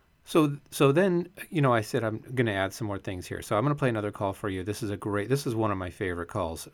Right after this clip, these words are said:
Um, this, this one is after I added,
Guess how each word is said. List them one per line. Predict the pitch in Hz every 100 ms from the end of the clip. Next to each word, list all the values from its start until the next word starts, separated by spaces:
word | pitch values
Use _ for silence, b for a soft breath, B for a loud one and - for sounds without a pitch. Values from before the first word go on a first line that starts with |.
| -
Um, | 104 98 87 87
this, | 156 165 -
this | 117 123 135
one | 147
is | 117
after | 107 104 - 123
I | 104
added, | 107 101 98 101 87